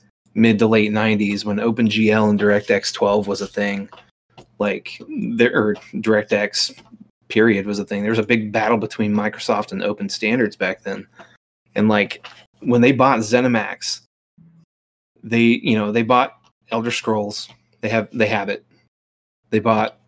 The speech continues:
all these other games, but the one company that comes to mind to me is id, and id is the m-, the biggest developer, one of the biggest developers of Vulkan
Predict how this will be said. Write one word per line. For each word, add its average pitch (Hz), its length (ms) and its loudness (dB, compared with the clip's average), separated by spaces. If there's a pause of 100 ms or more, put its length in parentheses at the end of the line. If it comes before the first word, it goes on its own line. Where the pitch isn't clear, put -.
(420)
all 113 80 2
these 113 180 4
other 107 160 2
games, 104 420 2
but 113 280 -2
the 123 80 0
one 117 200 2
company 175 280 0
that 120 160 4
comes 120 200 0
to 113 60 -2
mind 107 220 2
to 110 80 -6
me 107 120 2
is 92 140 -6
id, 92 420 -4 (800)
and 107 200 0
id 151 200 4
is 110 160 2
the 104 80 -4
m-, 104 460 0
the 117 160 -2 (120)
biggest - 720 0 (1200)
developer, 113 800 2 (420)
one 123 200 2
of 120 80 -4
the 117 60 -2
biggest 120 280 -2
developers 107 760 -2
of 101 200 -4
Vulkan 104 500 0